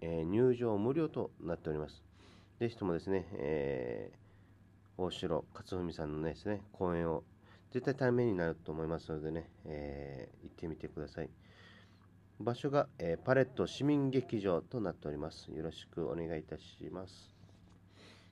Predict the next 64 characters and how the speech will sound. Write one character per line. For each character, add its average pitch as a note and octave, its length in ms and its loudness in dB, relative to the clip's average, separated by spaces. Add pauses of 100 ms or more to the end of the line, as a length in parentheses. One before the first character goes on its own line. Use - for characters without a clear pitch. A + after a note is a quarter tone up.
お C#3 80 2
電 F3 100 6
話 F3+ 40 4
番 G3 180 2
号 C#3 60 4
は E2+ 80 6
で D#2+ 60 0
す - 100 -8
ね、 F#2 160 -2
え E2 120 -2
ー、 E2 60 -6
こ - 60 -20
ち - 80 -20
ら F2+ 80 0
も D#2+ 80 2
あ - 20 2
り D#2+ 60 0
ま D#2+ 120 -2
す - 100 -10
の D2+ 80 -2
で、 D2+ 240 -2
え - 60 -10
ー、 B1 200 -4
読 D2 80 -2
み E2+ 120 0
上 D#2 140 0
げ D2+ 120 -4
ま D#2 80 -2
す。 - 160 -16 (440)
お B2 60 2
電 B2+ 120 6
話 B2 40 8
番 A2+ 180 4
号、 F2 200 4 (300)
メ G2+ 120 2
モ G2 140 4
の F#2 140 4
準 F2 260 0
備 F2 160 -2
よ F#2 120 -2
ろ-、 F2+ 60 -4
よ - 220 -6
ろ F#2+ 80 0
し - 100 -6
い G2+ 40 -2
で F#2+ 60 -2
し - 100 -10
ょ G2 60 -12
う - 40 -20
か。 - 80 -12 (600)
え F2+ 140 4
ー、 E2 40 2
ゼ F2+ 140 4
ロ D#3 100 10
九 D#3 220 4
八、 - 380 -4 (840)
八 C3+ 320 -2
八 C3 400 2
二 F2+ 260 6
の A2 160 8 (420)
一 D#3 360 6
四 D#3 240 8
八 F#2+ 360 -6
八。 - 360 -6